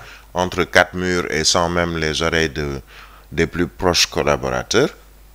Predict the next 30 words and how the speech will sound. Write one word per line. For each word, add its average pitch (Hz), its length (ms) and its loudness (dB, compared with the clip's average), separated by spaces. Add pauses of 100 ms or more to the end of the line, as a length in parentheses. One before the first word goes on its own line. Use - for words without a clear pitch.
(400)
C'est - 180 0
une 92 80 2
affaire 92 280 4
de 82 60 0
diplomatie, 73 680 -4
c'est - 240 0
entre 82 340 -2
eux. 67 160 -4 (420)
Peut-être - 300 -2
qu'au 87 400 -4
sortir 90 400 -2
de 78 100 -6
cette 76 260 -6
visite, 80 460 -4
il 78 80 -6
y 78 60 -2
aura 76 380 -2 (320)
des 82 240 4
accords 73 320 0
qui 69 120 -8
seront 65 320 -8
signés 85 640 -2 (380)
ou 76 80 -8
bien 69 640 0
des, 76 280 0
euh, 67 360 -2
communications 87 680 2
qui 80 140 -8
seront 69 340 -4
faites. - 280 -2